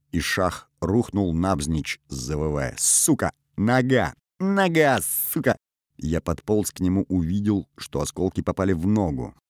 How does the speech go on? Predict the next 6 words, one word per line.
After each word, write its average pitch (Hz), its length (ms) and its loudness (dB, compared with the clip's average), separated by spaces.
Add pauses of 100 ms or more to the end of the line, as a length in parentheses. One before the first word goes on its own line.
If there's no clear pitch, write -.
(260)
Перетянул 82 460 0
рану. 107 420 -6 (400)
Шах 71 420 -6
бледнел 73 520 -2
на 71 100 -2
глазах, 69 680 -4